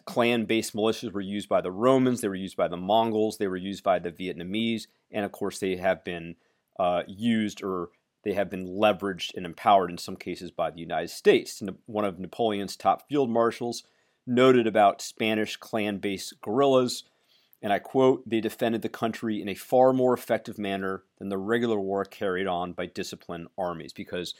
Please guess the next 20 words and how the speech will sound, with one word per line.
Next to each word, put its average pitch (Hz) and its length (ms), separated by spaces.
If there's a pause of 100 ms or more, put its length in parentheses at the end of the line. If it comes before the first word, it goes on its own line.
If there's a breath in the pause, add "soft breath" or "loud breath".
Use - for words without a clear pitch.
(300 soft breath)
and 98 140
I'm 92 80
going 92 320
off 110 220
the 110 60
quote - 260
now, 127 380 (360 soft breath)
but 95 320
trying 98 200
to 90 40
paraphrase, 120 840
"Because 98 220
they 107 120
understood 101 440
the 90 100
land, 107 360
because 98 280
they 98 80
were 85 100
fighting 95 540